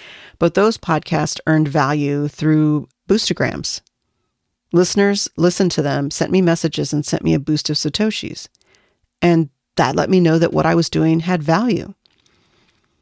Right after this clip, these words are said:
I didn't need to wait to have fifty episodes to have so many thousands of listeners. It was, like, episode two or something, episode one and two.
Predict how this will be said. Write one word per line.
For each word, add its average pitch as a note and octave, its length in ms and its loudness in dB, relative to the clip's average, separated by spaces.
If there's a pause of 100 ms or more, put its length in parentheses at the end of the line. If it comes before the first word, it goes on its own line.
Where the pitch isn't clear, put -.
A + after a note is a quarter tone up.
(600)
I F3 120 0
didn't G#3 160 2
need G#3+ 180 4
to F3 100 4
wait D#3+ 360 0
to D#3+ 100 -2
have D#3 380 -2 (540)
fifty D3 320 -2
episodes C#3+ 560 -4
to D#3+ 100 -4
have D3+ 140 -4
so - 120 0
many D#3+ 160 0
thousands C#3+ 400 -2
of D#3 80 -4
listeners. C#3+ 520 -6 (360)
It E3+ 60 0
was, E3+ 160 0
like, G#3 160 0
episode G3 460 -4
two G#3 280 0
or D3 120 0
something, D3 420 -4 (260)
episode C4 300 2
one F#3+ 260 4
and G3 140 0
two. - 460 0